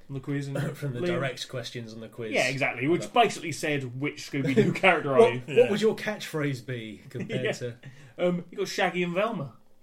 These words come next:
Speaker 2: It's
Speaker 1: So
Speaker 2: interesting I got two.
Speaker 3: Yeah, it's
Speaker 2: Do you
Speaker 3: weird
Speaker 2: think
Speaker 3: that,
Speaker 2: they
Speaker 3: isn't
Speaker 2: normally
Speaker 3: it?
Speaker 2: do two? Is that when they can't really decide? You've
Speaker 1: Maybe.
Speaker 2: given, like, mixed
Speaker 1: You got
Speaker 2: answers.
Speaker 1: all of
Speaker 3: Unless
Speaker 1: them.
Speaker 3: they were like, they didn't wanna, like,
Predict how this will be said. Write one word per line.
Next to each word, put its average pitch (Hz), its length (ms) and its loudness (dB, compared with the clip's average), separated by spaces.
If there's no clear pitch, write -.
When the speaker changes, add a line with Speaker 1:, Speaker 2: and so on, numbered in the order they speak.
Speaker 2:
It's - 100 -20
Speaker 1:
So 226 60 -6
Speaker 2:
interesting 143 300 -8
I 170 60 -6
got 170 180 -8
two. - 340 -8
Speaker 3:
Yeah, 185 180 -4
it's 175 120 -10
Speaker 2:
Do - 100 -20
you 190 60 -8
Speaker 3:
weird 185 60 -4
Speaker 2:
think 226 120 -2
Speaker 3:
that, 214 60 -2
Speaker 2:
they 202 60 0
Speaker 3:
isn't 226 100 4
Speaker 2:
normally 214 220 4
Speaker 3:
it? 143 40 -2
Speaker 2:
do 120 140 -4
two? 110 220 -10
Is 113 80 -6
that 180 120 -4
when 170 80 -4
they 165 100 -2
can't 151 300 -6
really 139 200 -4
decide? 127 480 -8
You've 107 140 -14
Speaker 1:
Maybe. 185 160 2
Speaker 2:
given, 127 140 -4
like, 117 180 -8
mixed 123 360 -8
Speaker 1:
You 131 200 4
got 185 180 4
Speaker 2:
answers. - 260 -4
Speaker 1:
all 226 160 -6
of 190 60 -2
Speaker 3:
Unless 139 340 0
Speaker 1:
them. 160 100 -2
Speaker 3:
they 156 40 -2
were 151 120 -6
like, 147 500 -6
they 135 140 -6
didn't 131 280 -10
wanna, 123 320 -12
like, 113 200 -6